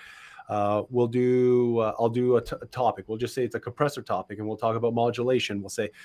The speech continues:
we'll talk about, uh, digital compressor or, uh, unloaders and so on. And then at the end of that, I will have them do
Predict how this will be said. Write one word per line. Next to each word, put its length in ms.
we'll 100
talk 140
about, 240
uh, 160
digital 380
compressor 580
or, 560
uh, 260
unloaders 800
and 240
so 300
on. 200
And 120
then 140
at 160
the 120
end 120
of 140
that, 360
I 100
will 180
have 260
them 180
do 320